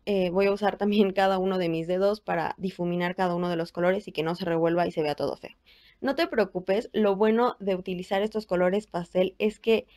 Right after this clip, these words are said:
la goma del lápiz te sirve perfectamente para borrar cada error que cometas, así que no hay nada de qué asustarse. El chiste es que intentes distintas técnicas y de que trates de hacerlo lo más similar a la imagen en la que te inspiraste para que te quede súper padre tu decoración.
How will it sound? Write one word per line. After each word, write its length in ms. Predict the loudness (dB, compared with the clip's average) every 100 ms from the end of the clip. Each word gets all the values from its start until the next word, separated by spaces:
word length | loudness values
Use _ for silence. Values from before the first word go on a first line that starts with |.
| -20 _
la 220 | 0 2 4
goma 600 | 4 4 4 2 2 -2
del 320 | -2 0 2
lápiz 360 | 2 2 0 -8
te 140 | -8
sirve 240 | -6 -4 -2
perfectamente 640 | -4 -6 -6 -4 -4 -4
para 320 | -4 -2 0
borrar 340 | 0 0 0 0
cada 280 | 0 2
error 420 | 0 2 2 2 0
que 160 | -8
cometas, 540 | -6 -4 -4 0 -2 -2
así 240 | -12 -12
que 220 | -8 -4
no 140 | -2 -2
hay 80 | -2
nada 340 | -2 -2 -2
de 100 | -6
qué 240 | -4 -2
asustarse. 760 | -2 -4 -12 -4 -4 -4 -8 -10 -12 -20 -20 _ _ 0
El 160 | 0
chiste 280 | 0 -2 0
es 80 | -2
que 60 |
intentes 380 | -2 -2 0 0
distintas 460 | 0 -2 -2 0 -2
técnicas 580 | -2 0 0 0 -2 0
y 140 | -4
de 120 | -2 -2
que 120 | -2
trates 340 | -2 -2 -2
de 80 | 0
hacerlo 320 | -2 -2 -2
lo 140 | 0 -2
más 180 | -2
similar 480 | -2 0 2 4 4 2
a 100 | 0
la 80 |
imagen 480 | 0 0 0 -2 -2 -4
en 140 | -6
la 120 | -4
que 100 | -6
te 100 | -4
inspiraste 540 | -4 -2 0 0 0 -2
para 180 | -2
que 120 | -2 -4
te 120 | -4
quede 220 | -2 -2
súper 280 | -2 -6 -2
padre 300 | 0 0 0
tu 120 | -2
decoración. 580 | -4 -2 -6 -6 -14